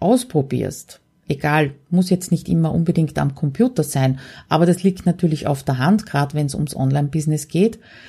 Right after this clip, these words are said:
dann gibt's da diesen Punkt, wo du denkst, jetzt hast du's, jetzt kannst du's. Jetzt, äh, kannst du drei Monate später hergehen und dasselbe noch einmal machen.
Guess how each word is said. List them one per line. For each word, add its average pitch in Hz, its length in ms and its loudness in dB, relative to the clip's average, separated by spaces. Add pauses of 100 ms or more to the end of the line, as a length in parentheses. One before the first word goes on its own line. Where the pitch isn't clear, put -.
(360)
dann 180 320 4
gibt's - 360 -2
da 202 100 4
diesen 175 400 0
Punkt, - 640 0 (160)
wo 190 360 2
du 208 140 0
denkst, 208 800 0 (160)
jetzt 180 440 2
hast 135 300 -2
du's, - 300 -10 (720)
jetzt 156 440 -2
kannst 180 440 2
du's. - 320 -12 (580)
Jetzt, - 520 -2
äh, 151 300 -2
kannst 180 340 2
du 190 40 2
drei 180 240 2
Monate 226 340 4
später 180 360 0
hergehen 160 600 0
und 180 300 0
dasselbe 160 480 0
noch 147 380 0
einmal 185 200 4
machen. 147 580 -2